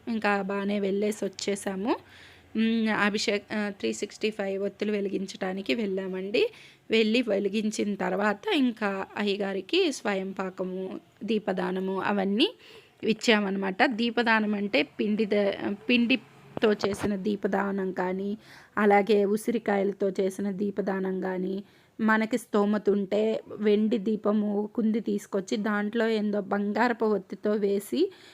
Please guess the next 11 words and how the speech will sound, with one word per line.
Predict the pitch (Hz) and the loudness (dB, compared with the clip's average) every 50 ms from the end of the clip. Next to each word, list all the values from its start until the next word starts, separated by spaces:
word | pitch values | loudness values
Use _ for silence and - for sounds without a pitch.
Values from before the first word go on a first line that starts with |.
| - - - | -14 -6 0
దీపదానం | 214 240 214 226 226 233 220 208 214 208 | 2 2 2 4 4 4 4 4 2 0
ఇస్తే | 202 202 - _ - 254 | -2 -2 -4 _ 0 0
చాలా | 254 254 - 220 196 190 190 190 214 233 233 | 0 2 2 0 2 2 2 4 4 4 4
మంచిదంటారు. | 226 214 214 208 - 208 208 208 202 196 196 - 202 190 190 214 302 339 - | 4 2 0 0 -2 -2 -2 -2 -2 -2 -2 -2 -2 -2 0 0 0 0 4
అది | - 214 220 254 | 2 2 4 4
మన | 277 320 277 262 254 | 4 4 6 4 4
స్తోమతను | 240 - _ - 220 214 214 233 220 - 240 247 247 | 2 -2 _ 0 0 2 2 0 0 0 0 2 2
బట్టండి. | 240 220 202 - - 214 208 208 202 190 226 262 | 2 0 0 -2 -2 -4 -2 -2 -2 -2 0 2
లేకపోతే, | 269 262 233 202 214 220 220 233 226 - 233 233 220 - 254 294 320 330 330 - - - - - - _ _ _ _ _ _ _ _ _ _ _ _ _ - - 220 220 | 2 2 2 2 0 0 -2 -2 0 2 0 2 2 2 2 2 2 0 -2 -8 -20 -20 -20 -20 -20 _ _ _ _ _ _ _ _ _ _ _ _ _ -2 2 4 4
ఆ, | 208 208 208 202 196 185 - _ _ - | 4 4 4 2 0 -2 -6 _ _ 0
లేకపోతే | 220 214 214 220 220 - 254 - 277 269 - 330 349 370 359 | 2 4 4 4 4 2 2 2 2 2 4 4 2 2 2